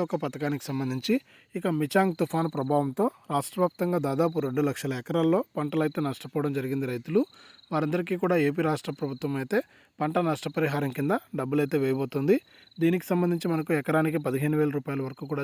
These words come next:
జమ చేసే అవకాశం ఉందని ఏపీ రాష్ట్ర ప్రభుత్వం అయితే తెలియజేసింది. ఇప్పటికే రైతు భరోసా కేంద్రాల్లో అర్హుల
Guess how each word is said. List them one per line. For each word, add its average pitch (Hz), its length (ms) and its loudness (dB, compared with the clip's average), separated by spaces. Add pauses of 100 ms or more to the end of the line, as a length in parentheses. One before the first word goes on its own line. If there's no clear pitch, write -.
జమ 127 220 -4
చేసే 143 240 -6
అవకాశం 127 360 -10
ఉందని 135 220 0 (460)
ఏపీ 147 220 -2
రాష్ట్ర 139 300 -4
ప్రభుత్వం 139 380 -4
అయితే 143 140 -2 (100)
తెలియజేసింది. 131 580 -2
ఇప్పటికే 175 400 -2
రైతు 156 240 2
భరోసా 165 280 4 (100)
కేంద్రాల్లో 139 400 2 (460)
అర్హుల 175 260 2